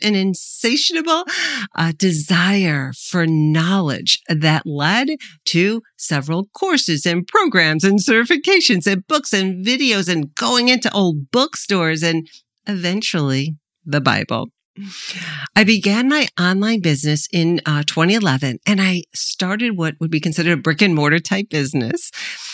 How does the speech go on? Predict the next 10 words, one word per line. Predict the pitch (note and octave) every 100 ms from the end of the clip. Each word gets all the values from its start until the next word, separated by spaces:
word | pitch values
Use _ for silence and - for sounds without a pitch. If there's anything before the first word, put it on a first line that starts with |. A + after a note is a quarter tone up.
| - -
at | G#3+ E4 F4
the | D4+
same | D4+ C4+ A#3+ A3+
time, | - A#3 F#3 C#3
right, | C#3+ D#3 F3
that | D#3+
I |
was | D#3 D3+
doing | F3+ E3+ D#3
my | C#3+